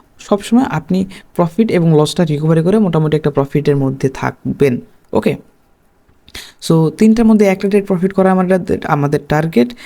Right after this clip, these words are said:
and আমি চেষ্টা করব তিনটা আমাদের যাতে করে back to back loss না হয়।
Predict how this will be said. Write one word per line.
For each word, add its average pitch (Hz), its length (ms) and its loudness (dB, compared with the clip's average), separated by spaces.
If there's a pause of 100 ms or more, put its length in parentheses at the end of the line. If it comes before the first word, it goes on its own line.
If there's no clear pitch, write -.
(120)
and 139 120 0
আমি 175 160 2
চেষ্টা 202 280 0
করব 208 240 4
তিনটা 247 400 2
আমাদের 190 240 4
যাতে 156 180 2
করে 180 120 0
back 147 260 -2
to 151 80 -4
back 139 200 0
loss 127 180 -4
না 127 60 -4
হয়। 127 140 -4